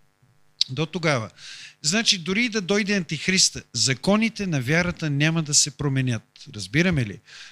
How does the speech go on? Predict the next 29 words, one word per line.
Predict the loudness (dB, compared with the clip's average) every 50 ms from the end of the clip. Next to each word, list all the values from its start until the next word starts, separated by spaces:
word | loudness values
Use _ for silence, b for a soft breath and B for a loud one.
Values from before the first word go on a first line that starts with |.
| B B
Ако | B -4 0 4 2 4
дойде | 4 4 2 4 4 2
Антихриста, | 0 0 -2 -4 -4 -2 0 2 4 4 4 2 2 0 -2 -2 -4 B B B B B B B B B B B B _ -6
законите | -2 0 0 0 -2 0 0 0 2 2 0 -2 -2 -4
на | -2 -4 -2
вярата | 0 0 0 0 -2 -4 -6 -4
не | -2 0 2
се | 2 2 2
променят. | 0 -2 -4 -2 -2 -2 -4 -4 -10 -8
Тоест, | -4 0 0 2 2 2 0 0 -4 _ _ -20 _ _ _ _ _ _ _ -10
последния | -2 0 2 2 2 2 2 2 2 2
ден | 4 2 2 2
преди | 0 -2 -2 -2 -4
Бог | -2 -2 -4 -2
да | -4 -6
ни | -6 -6
грабне, | -4 -2 -2 0 0 0 -2
важи | 0 2 4 4 4 4 2 -2 -2 -6 B B B B B B B B B B
обещанието: | -6 -2 0 4 4 4 4 4 2 2 2 -2 -4 -6 -10 -14 -8 0
"Искайте | 4 4 6 6 4 4 2 0 0 0 -2 0
и |
ще | 0 0 -2 -2
ви | -4 -2
се | 0 0 -2 -2
даде". | -4 -8 -8 -8 -10 -10 -14 _ _ _ _ _ -20 -20 _ -18 -18 -18 -18 _ _ _ _ _ _ _ _ -8
Не | -2 0 2 2
е | 2
ли | 0
верно? | -2 -2 -2 -2 -2 -4 -10